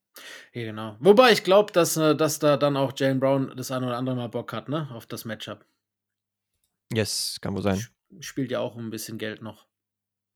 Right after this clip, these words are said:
Speaker 2: Ja, jetzt ist die Frage, w-, welchen Tipp nehmen wir letztendlich?
Speaker 1: Ich, ich hab hier stehen Cs in vier.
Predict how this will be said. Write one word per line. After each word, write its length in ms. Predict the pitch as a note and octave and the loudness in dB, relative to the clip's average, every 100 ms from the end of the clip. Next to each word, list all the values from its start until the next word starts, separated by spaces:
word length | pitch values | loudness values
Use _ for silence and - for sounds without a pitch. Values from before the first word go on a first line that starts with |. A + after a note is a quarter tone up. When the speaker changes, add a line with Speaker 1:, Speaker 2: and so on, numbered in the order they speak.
| _ _ - | _ _ 2
Speaker 2:
Ja, 280 | F#2+ F#2+ - | 4 4 0
jetzt 140 | A2+ | -2
ist 100 | B2 | 2
die 60 | B2 | 4
Frage, 360 | A#2 G#2+ G2 - | 6 6 4 -2
w-, 480 | A#2 G#2 - F2 F#2+ | -10 -12 -12 -12 -4
welchen 220 | A#2 A2 | -4 -2
Tipp 180 | D3 - | -4 -2
nehmen 180 | C#3 C#3 | 0 2
wir 60 | C#3 | 2
letztendlich? 480 | C#3+ D#3 - F#3 | 4 2 4 0
Speaker 1:
Ich, 340 | B3+ G3 - - _ _ | 2 -2 -4 -8 _ _
ich 360 | B3 A#3+ - G3+ | -2 0 -2 -4
hab 400 | E3 G#3 G#3 - | 2 2 2 -4
hier 280 | D3+ G#3 F#3+ | 4 6 6
stehen 520 | - E3+ F#3+ G3+ F#3 - _ _ - | 4 4 6 6 2 -12 _ _ -6
Cs 540 | - G3 A#3 A3 - | 0 2 2 0 -2
in 260 | - F#3 D#3 | 0 -2 -2
vier. 480 | - G3 F3 C3 | 2 8 8 8